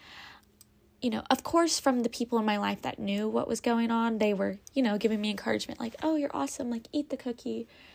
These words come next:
But from other people, they didn't know what was going on. So it was just like, "Why would you eat that?"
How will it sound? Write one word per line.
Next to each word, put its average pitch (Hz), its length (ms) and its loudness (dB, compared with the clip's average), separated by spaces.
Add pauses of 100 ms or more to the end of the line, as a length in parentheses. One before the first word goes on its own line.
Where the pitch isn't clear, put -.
(380)
But 262 160 4
from 247 160 0
other 254 260 6
people, 226 320 -2
they 220 200 4
didn't 311 200 4
know 226 120 4
what 214 200 0
was - 180 -2
going 208 360 -2
on. 202 320 -2 (340)
So - 180 2
it 220 140 8
was 226 160 8
just 220 180 -2
like, 214 240 -2 (300)
"Why 214 160 8
would 311 120 6
you 240 60 8
eat 311 200 4
that?" - 240 4